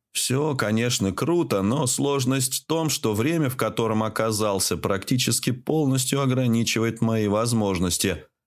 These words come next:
Бывало всякое. Места, люди, опасность.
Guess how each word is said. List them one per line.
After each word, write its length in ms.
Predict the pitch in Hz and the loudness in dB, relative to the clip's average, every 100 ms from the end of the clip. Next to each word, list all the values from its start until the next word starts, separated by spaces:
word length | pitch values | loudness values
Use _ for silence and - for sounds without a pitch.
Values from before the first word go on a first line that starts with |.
| _ - | _ -4
Бывало 440 | 107 120 165 170 | 0 2 0 0
всякое. 680 | 165 - 139 139 120 98 85 _ _ _ _ | 0 0 0 0 0 -2 -4 _ _ _ _
Места, 420 | 101 92 - - | -2 0 -2 0
люди, 300 | 123 110 120 | 2 2 2
опасность. 760 | 95 95 - 120 127 123 107 - | 0 0 -2 0 0 -2 -2 -6